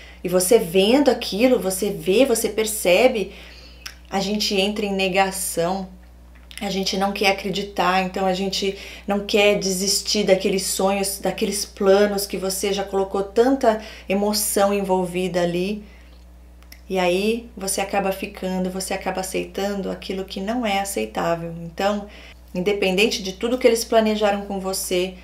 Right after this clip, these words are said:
os sonhos são seus e você vai conquistar e você só precisa de Deus pra isso acontecer. Você não precisa deles, você não depende deles pra nada. Isso é o que eles fazem a gente acreditar, enfraquecendo a gente pra que a gente ache que não consegue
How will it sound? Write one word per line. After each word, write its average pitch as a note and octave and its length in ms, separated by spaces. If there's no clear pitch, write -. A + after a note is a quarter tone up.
os F3+ 180
sonhos A3 440
são G#3+ 260
seus F#3 760
e F#3 60
você F#3 280
vai F#3 220
conquistar G#3+ 540
e F#3+ 40
você F#3 200
só F3+ 160
precisa G3 460
de A#3 140
Deus F#3 440
pra F3 160
isso D3+ 300
acontecer. E3+ 640
Você F3+ 240
não F#3+ 180
precisa G3 460
deles, E3 320
você E3+ 240
não E3+ 160
depende F3+ 420
deles F3 340
pra G3+ 320
nada. E3+ 480
Isso A#3 540
é F3+ 100
o F3+ 60
que F#3 140
eles D4 240
fazem G#3 320
a G3 80
gente G3+ 260
acreditar, B3 840
enfraquecendo G3 880
a D4+ 40
gente G3+ 360
pra - 120
que F3+ 120
a F3 40
gente F#3 300
ache G#3 320
que - 180
não G#3+ 220
consegue C4 680